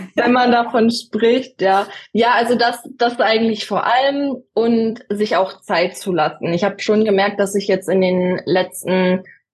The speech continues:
ähm, drei Jahren, ähm, doch wesentlich besser, also dass sich auch meine Sprache im Alltag nicht vor der Kamera geändert hat, dadurch,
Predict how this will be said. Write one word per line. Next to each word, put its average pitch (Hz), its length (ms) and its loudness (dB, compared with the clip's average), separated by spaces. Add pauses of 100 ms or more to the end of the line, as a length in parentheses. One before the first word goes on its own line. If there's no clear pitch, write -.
ähm, 180 280 0
drei 165 200 0
Jahren, 175 640 2
ähm, - 1040 -6 (340)
doch 175 420 -2 (600)
wesentlich 196 480 -2
besser, 208 340 2
also 190 260 2
dass 190 200 0
sich 202 180 -2
auch 196 100 0
meine 185 180 2
Sprache 190 580 0
im 190 180 0
Alltag 196 520 0
nicht 202 200 -2
vor 196 120 0
der 196 120 0
Kamera 185 420 -2
geändert 196 520 -2
hat, 185 180 -2
dadurch, 196 440 0